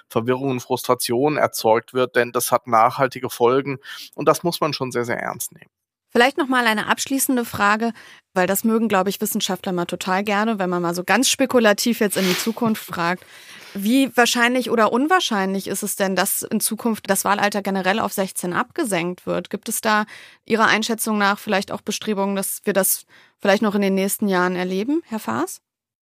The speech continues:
Speaker 1: Es gibt ja Gründe, warum wir diesen Flickenteppich haben. Und das ist letztlich so eine Kombination einerseits daraus, dass das Wahlalter häufig in der Verfassung steht und dadurch sehr schwer zu ändern ist,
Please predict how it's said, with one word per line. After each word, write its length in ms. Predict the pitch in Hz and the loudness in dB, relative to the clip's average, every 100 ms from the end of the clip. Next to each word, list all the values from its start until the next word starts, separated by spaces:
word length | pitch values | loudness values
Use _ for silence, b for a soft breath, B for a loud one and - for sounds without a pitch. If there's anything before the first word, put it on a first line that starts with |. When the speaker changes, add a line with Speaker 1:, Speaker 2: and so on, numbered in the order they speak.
| _ _ - | _ _ -4
Speaker 1:
Es 140 | 127 | -2
gibt 160 | - 175 | -2 2
ja 80 | 156 | 2
Gründe, 420 | 127 123 135 120 | 4 2 4 4
warum 300 | 110 104 113 | 4 0 -2
wir 60 | 113 | -4
diesen 260 | 113 113 | -4 -8
Flickenteppich 800 | - 135 - 117 123 - 117 - | -4 -6 -6 -4 -2 -2 -6 -2
haben. 340 | - 101 107 107 | 2 2 2 -2
Und 140 | 107 | -6
das 160 | 120 131 | -4 -4
ist 140 | 117 | 0
letztlich 340 | 123 - 143 | 0 2 -2
so 80 | 131 | 0
eine 140 | 131 127 | 0 0
Kombination 800 | 131 127 123 120 - 135 143 147 | 0 0 0 -2 0 0 2 2
einerseits 640 | 127 131 156 151 135 131 | 4 4 4 2 2 2
daraus, 460 | - 120 127 139 131 | 4 4 6 2 2
dass 160 | 135 - | -2 -2
das 240 | 127 - | -6 4
Wahlalter 640 | 107 117 123 127 123 127 | 6 6 4 0 0 0
häufig 420 | 127 123 127 - | 0 0 -4 -4
in 140 | 147 143 | 0 2
der 80 | 135 | 2
Verfassung 640 | 139 - 110 - 170 156 | 0 0 -2 -2 -6 -6
steht 420 | - 135 160 - | -6 -4 -4 -4
und 120 | 131 | 2
dadurch 280 | 120 123 123 | 2 2 -2
sehr 260 | 123 123 127 | 0 0 0
schwer 300 | - 131 131 | 0 -2 -2
zu 120 | - | -4
ändern 380 | 127 156 151 117 | -4 0 0 2
ist, 300 | 127 - | -2 -2